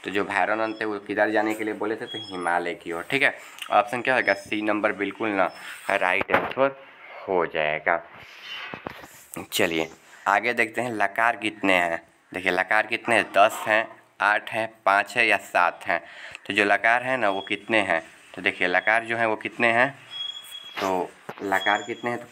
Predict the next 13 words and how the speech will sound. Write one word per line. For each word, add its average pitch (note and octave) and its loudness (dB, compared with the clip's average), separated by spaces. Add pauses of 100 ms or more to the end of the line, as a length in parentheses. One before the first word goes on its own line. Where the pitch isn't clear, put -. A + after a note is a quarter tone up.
(100)
पाँच F#2+ 2
हैं, E2 -6
ठीक B2 -4
है। G2+ 0 (300)
ऑप्शन G2+ 0
क्या B2+ 2
होगा? G2+ 0
सी A2+ -4
नंबर A2 -2
इसका G#2+ 0
ना G2 4
बिल्कुल G2+ -2
ना F2+ 4